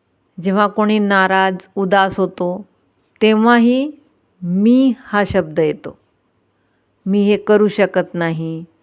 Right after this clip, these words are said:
माझ्यामध्ये हिंमत नाही, मी हे ऐकू शकत नाही,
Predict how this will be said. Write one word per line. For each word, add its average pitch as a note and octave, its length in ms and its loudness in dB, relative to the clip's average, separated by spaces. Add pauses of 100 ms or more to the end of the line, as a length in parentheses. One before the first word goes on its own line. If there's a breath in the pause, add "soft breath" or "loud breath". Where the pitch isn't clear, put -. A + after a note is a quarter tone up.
(600)
माझ्यामध्ये F#3+ 580 2
हिंमत G3 560 -2
नाही, E3 560 -4 (1040)
मी F#3+ 160 -2
हे G3+ 180 0 (100)
ऐकू G3 340 0
शकत F#3 500 -2
नाही, D#3+ 540 -6